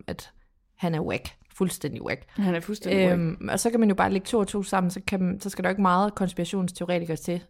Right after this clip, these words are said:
Speaker 1: før at man kan se, at hvem rigtig mange af hans nære venner er, og det er
Speaker 2: Mhm.
Speaker 1: A-listers.
Speaker 2: Ja.
Speaker 1: Så enten så har de haft gang i noget sammen,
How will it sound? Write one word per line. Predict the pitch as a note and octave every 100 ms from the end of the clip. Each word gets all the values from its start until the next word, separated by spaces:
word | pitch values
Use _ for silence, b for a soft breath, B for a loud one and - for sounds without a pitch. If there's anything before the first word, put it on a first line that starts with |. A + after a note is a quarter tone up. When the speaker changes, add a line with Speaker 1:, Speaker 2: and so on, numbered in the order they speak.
| - F#3+
Speaker 1:
før | F#3+
at | E3 D#3+ - - -
man | F3+ E3
kan | -
se, | - F#3 -
at | E3+ E3 - G3 _ _ -
hvem | F#3 F#3 - G3
rigtig | F#3+ - E3
mange | D#3+
af | F3
hans | E3 D#3+
nære | E3+ F3 F#3+
venner | F3 E3+
er, | D#3+ F#3+ -
og | -
det | F3+ G3+
er | F3+
Speaker 2:
Mhm. | F#3 B3 C4
Speaker 1:
A-listers. | E3+ D#3 D#3 - b b b -
Speaker 2:
Ja. | E3+
Speaker 1:
Så | G3 F#3 -
enten | G3+ A#3+ A3+ G3
så | - G3 G3 -
har | F#3
de | F3+ E3
haft | E3
gang | A3 B3+
i | A3
noget | G#3
sammen, | G3+ A#3 G3